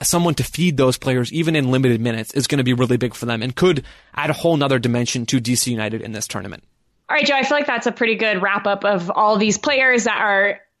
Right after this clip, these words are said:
Speaker 2: either new to the league, new to different teams, or, uh, are coming back from injury, as we saw with Higuain, who's a, a little double dose there,
Speaker 1: <laughs>
Speaker 2: uh, as our last player. Um,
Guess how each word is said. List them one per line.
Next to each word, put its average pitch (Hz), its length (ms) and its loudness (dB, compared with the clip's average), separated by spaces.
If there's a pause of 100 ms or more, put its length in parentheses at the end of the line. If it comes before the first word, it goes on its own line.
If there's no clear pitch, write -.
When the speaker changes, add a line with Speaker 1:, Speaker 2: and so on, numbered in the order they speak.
(100)
Speaker 2:
either 214 340 0
new 254 220 4
to 262 80 2
the 247 100 2
league, 240 340 4
new 226 180 4
to 214 80 -2
different 214 380 -4
teams, 285 540 2
or, 226 360 2
uh, 185 500 0
are 214 140 2
coming 220 280 2
back 208 180 -2
from 208 140 -2
injury, 196 520 2
as 180 680 0
we 208 260 4
saw 196 240 2
with 185 140 0
Higuain, 180 680 2
who's 175 140 4
a, 180 120 2
a 180 100 0
little 208 180 2
double 185 240 2
dose 180 320 2
there, 185 200 0
Speaker 1:
<laughs> - 0 -
Speaker 2:
uh, 170 580 0
as 180 220 0
our 180 120 0
last 175 320 0
player. 180 220 -12 (540)
Um, 196 440 0